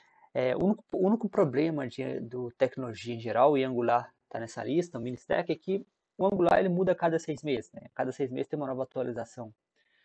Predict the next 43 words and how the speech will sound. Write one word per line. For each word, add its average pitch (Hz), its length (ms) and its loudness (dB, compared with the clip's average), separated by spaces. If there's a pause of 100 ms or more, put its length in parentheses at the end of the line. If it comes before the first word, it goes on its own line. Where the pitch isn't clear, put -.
(340)
Isso 147 220 2
acaba 165 220 4
impactando 180 680 0
muitas 160 320 -2
vezes, 151 320 -4
né? 127 260 -12
O, 117 520 -4 (160)
se - 120 -20
você - 140 -8
já 165 140 2
tem 175 200 2
um 170 80 -2
código 143 340 4
que - 60 -20
funciona, 143 540 -6
o 110 40 -8
código 135 320 -2
do 127 100 -2
livro 123 180 -2
não 123 80 -10
funciona 127 400 -12
mais, - 460 -2 (240)
funcionava 135 500 0
na 117 120 -4
época 117 280 -4
que - 120 -10
eu, 110 200 -2 (460)
que 127 100 -2
eu 127 40 0
rodei, 135 420 6
agora 139 180 8
eu - 40 0
tento 143 200 -4
rodar 127 300 2
e - 20 -4
fica 143 200 -4
dando 143 140 -6
problemas. 127 560 -8
Não 139 300 -6
é 185 100 -2
o 165 40 0
único 135 260 -4
código. - 280 -12